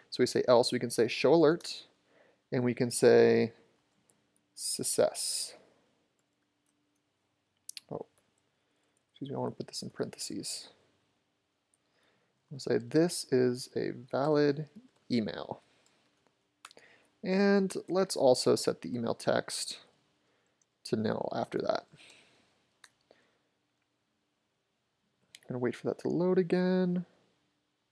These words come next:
And like I said, you can see here, um, I just have some simple functions that I've written out. Uh, I like to store these, um, in different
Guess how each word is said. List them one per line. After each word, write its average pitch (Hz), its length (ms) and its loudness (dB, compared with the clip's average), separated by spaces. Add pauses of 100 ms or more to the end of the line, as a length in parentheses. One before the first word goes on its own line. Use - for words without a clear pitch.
(680)
And 190 80 2
like 220 200 6
I 196 60 10
said, 170 340 10
you 180 60 -2
can 175 140 2
see 180 180 2
here, 165 400 8 (160)
um, 120 480 0 (1200)
I 185 60 0
just - 120 -4
have 175 120 6
some 147 140 -2
simple 165 260 2
functions 139 460 -2
that 123 100 4
I've 120 180 6
written 123 240 4
out. 120 280 2 (440)
Uh, 117 200 2
I 156 60 6
like 220 240 4
to 170 80 4
store 139 400 4
these, 180 520 -4 (420)
um, 113 260 -2
in 127 100 -6
different 127 340 2